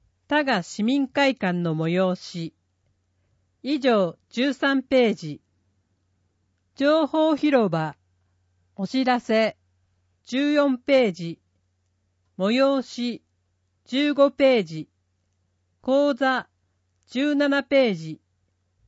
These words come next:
募集、十八ページ。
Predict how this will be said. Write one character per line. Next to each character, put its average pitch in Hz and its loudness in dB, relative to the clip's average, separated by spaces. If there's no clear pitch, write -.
募 190 -2
集、 262 -4
十 285 -2
八 277 -4
ペ 262 2
ー 214 -2
ジ。 156 -10